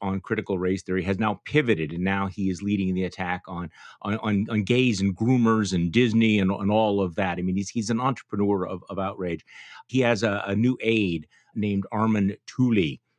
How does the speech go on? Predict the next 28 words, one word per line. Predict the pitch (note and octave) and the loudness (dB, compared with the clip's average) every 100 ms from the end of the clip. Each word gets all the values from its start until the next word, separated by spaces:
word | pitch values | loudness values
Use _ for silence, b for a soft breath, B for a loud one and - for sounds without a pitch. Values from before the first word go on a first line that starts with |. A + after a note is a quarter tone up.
| _ | _
who | G2+ | 0
used | G#2+ G2 | 0 0
to | A2+ | -2
be | G#2 F#2+ | 0 0
the | F2+ F2+ | 0 -4
president | - G#2+ G2 F#2+ F2+ | -2 0 0 -2 -4
of | E2 | -4
the | F#2 | -2
Young | F#2+ G2 | -2 -2
Republicans | F2+ G2 F2+ F#2 F2+ E2+ E2 | -4 -6 -8 -6 -6 -6 -8
at | F#2 E2 | -10 -6
the | |
University | G2 F2+ F2+ F#2 F#2 E2+ | -4 -4 -6 -8 -8 -8
of | F2 D#2+ | -8 -8
Washington. | F2+ E2+ - D#2+ D2+ F2 | -10 -10 -12 -14 -12 -12
This | F2 | -10
guy | F2+ E2+ | -8 -8
wrote | F2 - | -8 -12
me, | F#2+ | -14
I, | G2 A2 | -8 -6
I | A#2 | -2
read | A2+ A2 | 0 0
about | F#2+ F#2+ | -2 -6
it | E2+ | -6
in | |
my | E2 | -8
newsletter | E2 F2 F2 D#2 | -6 -6 -8 -12
today, | D2 D2+ | -14 -14